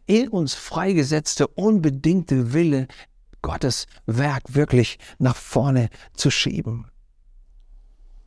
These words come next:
Ich glaube immer, wo der Feind unsere Seele uns diese Vision nicht rauben kann,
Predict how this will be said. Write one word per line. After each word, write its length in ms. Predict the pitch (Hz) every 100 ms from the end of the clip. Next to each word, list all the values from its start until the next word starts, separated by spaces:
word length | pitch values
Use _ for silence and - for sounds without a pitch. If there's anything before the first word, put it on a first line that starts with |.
| - - - - - - - - - - - - - - - - - - - -
Ich 180 | -
glaube 320 | - 175 190 143
immer, 420 | 196 196 147 107
wo 120 | 156
der 160 | 143 135
Feind 580 | - - 208 208 170
unsere 320 | - 175 156 147
Seele 380 | 135 170 160
uns 180 | 165 131
diese 300 | 165 135 131
Vision 460 | 135 120 120 170 185
nicht 220 | 151 135
rauben 300 | 127 151 151
kann, 340 | - 110 -